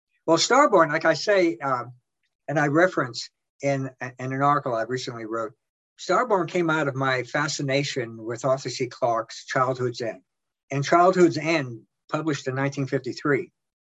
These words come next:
children around the world start to have this experience,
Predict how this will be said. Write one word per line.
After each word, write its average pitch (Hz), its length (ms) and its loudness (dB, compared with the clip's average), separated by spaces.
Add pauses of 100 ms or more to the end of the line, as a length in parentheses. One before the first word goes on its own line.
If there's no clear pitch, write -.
(260)
children 151 680 0 (280)
around 139 300 2
the 143 80 2
world 135 540 0 (360)
start 147 400 0
to 147 120 -2
have 135 440 0 (320)
this 139 180 -2
experience, 143 760 -4